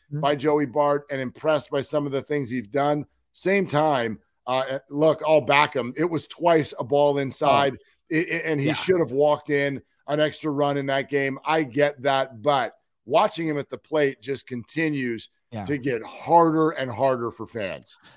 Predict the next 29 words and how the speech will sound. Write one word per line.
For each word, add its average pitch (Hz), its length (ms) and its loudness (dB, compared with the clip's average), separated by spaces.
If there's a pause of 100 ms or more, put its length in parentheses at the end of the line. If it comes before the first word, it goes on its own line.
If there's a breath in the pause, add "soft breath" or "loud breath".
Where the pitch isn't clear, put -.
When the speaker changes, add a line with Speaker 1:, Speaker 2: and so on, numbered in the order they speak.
(140 soft breath)
Speaker 1:
Look, 147 220 4
no 156 60 2
matter 175 200 6
how 175 160 4
you 196 140 2
break 170 260 4
it 151 100 -2
down, 156 280 4
he's 151 200 -4
top 165 280 2
five 160 280 4
in 143 80 -6
terms 151 280 -4
of 131 360 -6
striking 175 520 -2
out 165 200 2
percentage, 175 680 -2
<laughs> 165 260 2
based 170 240 0
on 160 120 -2
how 165 100 2
many 165 100 0
times 156 280 -2
he 156 80 -2
goes 151 180 2
up 147 140 2
to 147 80 -8
the 139 80 0
plate. 147 340 2